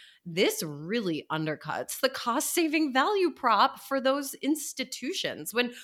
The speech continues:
when the four-year is the same price as the community college, how, like, we've been talking about pricing, how are you going to message around cost-saving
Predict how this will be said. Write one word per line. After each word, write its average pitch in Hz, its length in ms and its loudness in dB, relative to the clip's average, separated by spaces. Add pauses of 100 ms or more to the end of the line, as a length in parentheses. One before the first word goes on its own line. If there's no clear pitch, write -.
(140)
when 247 280 2
the 240 100 0
four-year 262 920 -2
is 202 400 0 (100)
the 175 200 -4
same 277 400 -2
price 269 560 -4
as 208 180 -4
the 226 80 -2
community 220 380 -2
college, 247 420 -4 (360)
how, 294 720 0
like, 240 200 0
we've 254 220 -4
been 262 120 2
talking 254 440 0
about 208 300 2
pricing, 214 500 -2 (300)
how 262 520 -2
are 269 100 0
you 269 200 -2
going 208 420 -2 (140)
to 202 120 -4
message 185 840 -2 (100)
around 175 760 2
cost-saving 170 1200 -4